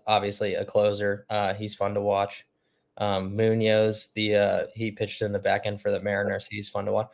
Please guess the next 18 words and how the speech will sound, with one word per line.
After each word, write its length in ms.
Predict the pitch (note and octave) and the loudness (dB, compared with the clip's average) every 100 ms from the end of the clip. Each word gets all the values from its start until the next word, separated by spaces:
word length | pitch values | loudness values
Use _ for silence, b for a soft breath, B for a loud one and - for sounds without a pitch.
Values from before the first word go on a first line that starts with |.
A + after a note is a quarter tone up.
| b b - | b b 6
Uh, 220 | A2+ G#2+ | 8 8
Sewald 680 | - E3+ D#3 A#2+ A2 G#2+ - | 6 4 8 12 12 10 4
from 300 | A2 G#2+ G#2 | 2 2 6
the 320 | G#2+ G2+ G2+ | 8 8 6
Diamondbacks 540 | G#2+ G#2+ G2+ G2 F#2+ | 6 6 4 2 2
was 160 | A2 G2+ | -2 0
really 160 | G#2 G2+ | 0 0
fun 220 | G2+ G2+ | -2 0
to 60 | G2+ | 0
watch 220 | G2+ - | 0 -2
this 200 | G#2 - | -6 -4
year 140 | G2+ | -4
'cause, 160 | G#2+ A2 | -4 0
you 60 | |
know, 220 | G#2+ G2 - B B B | 0 0 -4 B B B
he's 220 | - B2 A#2 | 0 2 4
not 240 | A2 G#2+ | 6 8
a, 260 | G#2 G2 | 8 8